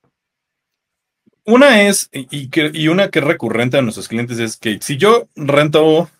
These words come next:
un servidor en un data center o con un proveedor de nube o lo que sea, ellos me dicen, "Ese servidor cuesta X dólares por hora", y si multiplicas horas,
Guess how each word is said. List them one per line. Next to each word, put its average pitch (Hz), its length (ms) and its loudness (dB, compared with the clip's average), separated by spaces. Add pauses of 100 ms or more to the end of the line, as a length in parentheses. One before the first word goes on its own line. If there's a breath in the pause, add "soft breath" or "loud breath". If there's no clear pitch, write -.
(260)
un 139 180 -6
servidor 127 600 0 (200)
en 107 140 -4
un 123 100 0
data 123 220 0
center 120 480 2
o 90 280 -4
con 101 180 -8
un 107 80 -6
proveedor 104 340 -4
de 95 80 -6
nube 107 240 -2
o 98 40 -4
lo 92 120 -8
que - 80 -20
sea, 123 220 -4 (240 soft breath)
ellos 123 200 2
me 110 80 0
dicen, 107 300 -2
"Ese 143 180 0
servidor 120 440 2
cuesta 131 480 0
X 123 280 -2
dólares 143 540 2
por 113 200 0
hora", 165 320 2
y 110 120 -10
si - 120 -10
multiplicas 110 640 -6
horas, 123 480 0